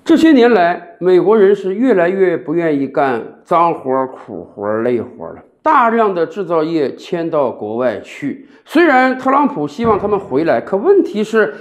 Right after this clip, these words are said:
美国希望躺着搞高端服务业和金融业就把钱赚了，但是你的金融业是需要有好企业支撑的。中国这么多优秀的国有企业、互联网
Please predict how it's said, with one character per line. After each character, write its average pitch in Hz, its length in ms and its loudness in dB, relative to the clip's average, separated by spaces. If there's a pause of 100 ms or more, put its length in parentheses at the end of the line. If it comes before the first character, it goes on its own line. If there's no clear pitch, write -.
(120)
美 240 240 4
国 277 240 0
希 330 260 0
望 320 240 4
躺 135 380 -2
着 214 160 2
搞 160 340 0 (140)
高 285 240 4
端 254 240 -2
服 220 240 -8
务 220 80 -4
业 214 200 0
和 190 160 -4
金 240 200 -6
融 214 180 2
业 226 180 2 (240)
就 330 220 4
把 147 220 0
钱 135 420 -6
赚 196 300 2
了， 117 200 -6 (280)
但 320 160 2
是 311 100 2
你 233 140 4
的 214 100 2
金 294 220 0
融 233 160 2
业 233 280 -2
是 - 160 -14
需 - 220 -6
要 277 140 2
有 139 260 -4
好 214 460 -4
企 - 320 -14
业 143 200 -2
支 151 220 -12
撑 135 380 -8
的。 127 80 -12 (460)
中 370 300 6
国 220 240 2
这 359 300 0
么 233 240 4
多 202 220 2
优 233 260 -4
秀 220 260 -4
的 151 160 0
国 147 260 -2
有 156 220 0
企 110 360 -12
业、 123 220 0
互 208 300 -4
联 185 220 0
网 107 260 -2